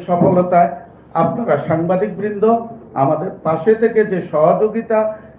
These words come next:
যে সহমর্মিতায় আবদ্ধ করেছেন, তার জন্য আপনাদেরকে ধন্যবাদ জানিয়ে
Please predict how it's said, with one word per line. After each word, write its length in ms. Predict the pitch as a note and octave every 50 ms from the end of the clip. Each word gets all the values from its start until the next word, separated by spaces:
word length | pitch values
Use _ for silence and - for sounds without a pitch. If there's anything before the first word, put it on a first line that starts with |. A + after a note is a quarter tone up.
| - -
যে 180 | - D3+ E3+ E3
সহমর্মিতায় 840 | - - F3+ F#3+ G3 G#3 G3+ G#3+ A3+ G#3+ G3+ A3 G#3 - A3 G3
আবদ্ধ 380 | F3+ E3+ F3 - - - - G#3
করেছেন, 680 | F#3+ G3 F#3+ F#3 F3 F#3 F3+ - A3+ A#3 A#3+ A#3 A#3 - - - - - - - - -
তার 260 | G3+ G3 G#3 G3 -
জন্য 220 | - A#3 G#3+ G3 G3
আপনাদেরকে 600 | F3+ F3+ - - F#3 E3 E3+ E3 D3 - - -
ধন্যবাদ 560 | - - F3+ F#3 F#3+ A3+ A#3 A#3 A#3 A#3 A#3
জানিয়ে 380 | A3+ G#3+ G#3+ G#3+ G#3+ G#3+ A3+